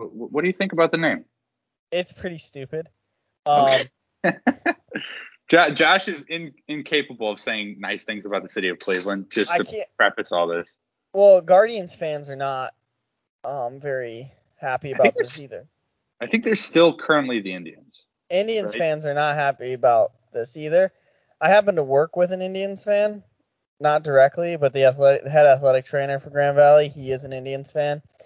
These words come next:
Speaker 2: And someone walked by his office on Friday morning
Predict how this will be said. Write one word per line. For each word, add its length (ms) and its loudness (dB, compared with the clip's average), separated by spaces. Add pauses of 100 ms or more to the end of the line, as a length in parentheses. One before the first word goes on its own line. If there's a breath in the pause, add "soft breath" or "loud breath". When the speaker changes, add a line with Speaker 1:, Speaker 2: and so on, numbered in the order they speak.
(420 soft breath)
Speaker 2:
And 720 2 (1080)
someone 340 4
walked 260 4
by 160 6
his 120 0
office 360 0
on 120 -8
Friday 340 2
morning 460 -6